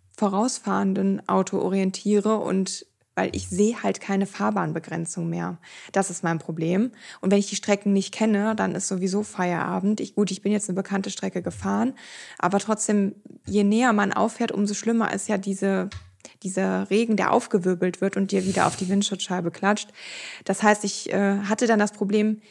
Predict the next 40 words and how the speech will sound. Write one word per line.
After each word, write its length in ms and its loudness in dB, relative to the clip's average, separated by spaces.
ich 140 -6
konnte 360 4
gar 220 4
nicht 360 0
links 460 4
auf 180 -2
der 340 0
Spur 280 -2
fahren, 540 2
da 100 -2
fuhr 220 4
nämlich 280 4
gar 240 4
keiner 520 0
und 120 4
dann 180 6
blenden 320 4
mich 160 0
aber 140 2
ja 160 4
auch 60 -2
die 160 0
entgegenkommenden 920 2
Fahrzeuge 800 0
und 200 -4
man 160 2
sieht 220 0
nichts. 240 0
Ich 160 -6
musste 320 4
dem 160 4
schon 140 0
hinterherfahren, 500 0
konnte 240 -2
dann 160 0
aber 180 0
nichts 320 0
sehen, 300 4
weil 240 2
eben 560 0